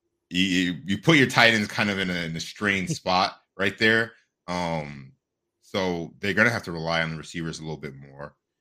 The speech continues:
Speaker 1: and you're gonna have to rely on the running backs. You're gonna have to lean on them a little bit more, um, to get some of that, uh, you know, kind of those, those safe, safety blanket, uh, players in, in your passing game,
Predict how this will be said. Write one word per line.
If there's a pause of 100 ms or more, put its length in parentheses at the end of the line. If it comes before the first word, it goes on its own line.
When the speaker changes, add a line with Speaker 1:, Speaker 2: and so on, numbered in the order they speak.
(200)
Speaker 1:
and (1000)
you're
gonna
have
to
rely
on (460)
the
running
backs. (100)
You're
gonna
have
to
lean
on
them
a
little
bit
more, (320)
um,
to
get
some
of
that, (320)
uh, (440)
you
know,
kind
of
those,
those
safe, (140)
safety
blanket, (280)
uh, (360)
players
in,
in
your
passing
game,